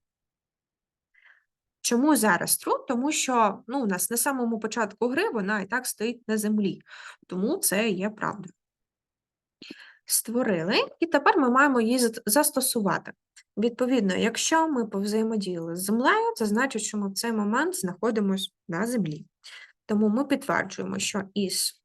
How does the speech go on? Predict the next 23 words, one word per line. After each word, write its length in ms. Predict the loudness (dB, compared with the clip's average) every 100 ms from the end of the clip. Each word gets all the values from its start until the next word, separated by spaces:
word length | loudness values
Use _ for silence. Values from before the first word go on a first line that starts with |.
| _
on 160 | -16 -14
ground» 640 | -8 -6 -4 -6 -6 -10 -14 _ _ _ _ _ -2
буде 280 | 2 4 2
дорівнювати 720 | 0 0 0 2 0 0 -2
«true». 280 | -2 -6
Це 280 | -2 0 2
є 140 | 4 2
правдою. 580 | 0 -4 -4 -6 -6 -10 _ _ _ _ _ _ _ _ _ _ _ _ _ _ _ _ _ _ _ _ _ _ -4
Так, 320 | -2 -2 -2
зробили. 580 | 2 2 4 4 4 2 -2 _ -18 -16 -10 0
А, 340 | 4 6 4 0 -2
але, 340 | 2 4 4 2 2 2
е, 80 | 0 0 2 2
ми 400 | 4 4 2 2
ще 240 | 0 -2
баг 320 | 0 0 0 -4
наш 220 | -4 -2
не 100 | -2
виправили. 520 | -2 -4 -4 -2 -2
Тобто 240 | -4 -8 -4
вона 240 | 0 0
зараз 380 | 0 -2 -4
як 80 | -6